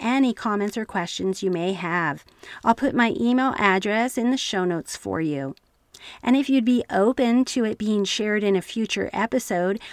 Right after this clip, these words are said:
why not record an audio message and send that my way?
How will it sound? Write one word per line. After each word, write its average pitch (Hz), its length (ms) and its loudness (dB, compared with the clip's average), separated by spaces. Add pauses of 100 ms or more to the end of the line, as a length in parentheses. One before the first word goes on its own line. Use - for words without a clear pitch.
why 220 240 2
not 311 180 2
record 285 380 0
an 285 220 2
audio 233 480 0
message 185 420 0
and 190 160 0
send 220 260 -4
that 185 240 -2
my 185 220 0
way? 156 360 -4